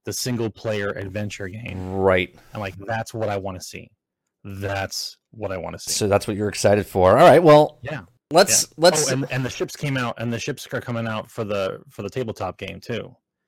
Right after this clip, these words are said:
Speaker 2: Oh, so I don't know
Speaker 1: The,
Speaker 2: about that
Speaker 1: uh,
Speaker 2: stuff. The, the,
Speaker 1: yeah,
Speaker 2: uh,
Speaker 1: yeah, but the, the models
Speaker 2: the
Speaker 1: of these
Speaker 2: fantasy, the
Speaker 1: ships
Speaker 2: Fantasy
Speaker 1: look
Speaker 2: Flight
Speaker 1: so
Speaker 2: one?
Speaker 1: good.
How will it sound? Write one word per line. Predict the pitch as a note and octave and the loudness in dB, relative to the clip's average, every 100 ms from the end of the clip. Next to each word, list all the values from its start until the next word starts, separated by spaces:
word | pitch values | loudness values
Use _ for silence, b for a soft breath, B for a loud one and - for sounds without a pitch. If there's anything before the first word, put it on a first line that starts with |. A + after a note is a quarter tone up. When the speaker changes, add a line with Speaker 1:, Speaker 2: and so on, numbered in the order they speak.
| _ | _
Speaker 2:
Oh, | F#2 E2+ | -6 -4
so | F2+ | -2
I | |
don't | F2+ E2+ | -2 0
know | G#2 | -2
Speaker 1:
The, | |
Speaker 2:
about | G2 | 0
that | F2 - | -2 -2
Speaker 1:
uh, | |
Speaker 2:
stuff. | - E2+ - | -6 -8 -10
The, | F2+ F#2+ F#2+ | -2 0 0
the, | F#2 G2 | -2 -4
Speaker 1:
yeah, | F#2 F2 | 0 2
Speaker 2:
uh, | E2+ E2+ | 2 -2
Speaker 1:
yeah, | A#2 | -4
but | A2 | -6
the, | A#2+ - - | -8 -10 -10
the | A2+ | -6
models | A2+ A2 B2+ C3+ C3 | -4 -4 -2 -2 0
Speaker 2:
the | G#2 | 2
Speaker 1:
of | |
these | |
Speaker 2:
fantasy, | A2+ B2 - - | 4 4 2 0
the | G#2 | 2
Speaker 1:
ships | |
Speaker 2:
Fantasy | A#2 A2+ B2+ | 4 2 0
Speaker 1:
look | - | 2
Speaker 2:
Flight | B2 | 2
Speaker 1:
so | C3 | 2
Speaker 2:
one? | C#3 C#3 | 0 -4
Speaker 1:
good. | A2+ A2 | -10 -12